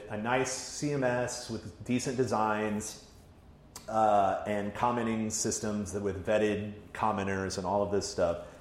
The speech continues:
And there was a whole plan for, uh, an economy around the back of it, uh, that, uh, was gonna be, like, ways that you could, basically an ad exchange that was built into it so that both small and large publishers could move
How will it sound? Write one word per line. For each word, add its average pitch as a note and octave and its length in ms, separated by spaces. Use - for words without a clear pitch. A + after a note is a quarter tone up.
And A2 120
there A#2 80
was A2 120
a A#2 40
whole D#3+ 400
plan C3 420
for, A2 680
uh, G2 260
an F#2 80
economy A#2+ 760
around G#2 280
the G2+ 80
back G2+ 300
of G2 100
it, F#2+ 240
uh, F2 580
that, G2 500
uh, F2 280
was G#2 160
gonna G#2+ 160
be, F#2+ 420
like, F#2 240
ways G#2+ 240
that F#2+ 100
you F#2+ 60
could, C#3 280
basically F#3+ 300
an A#2 60
ad G2+ 180
exchange F2 520
that G2+ 80
was G2+ 120
built G2+ 240
into F2+ 320
it E2+ 160
so G2+ 140
that F2+ 180
both G2 160
small C#3 380
and B2 160
large A#2 280
publishers A2+ 520
could G2+ 160
move A2 360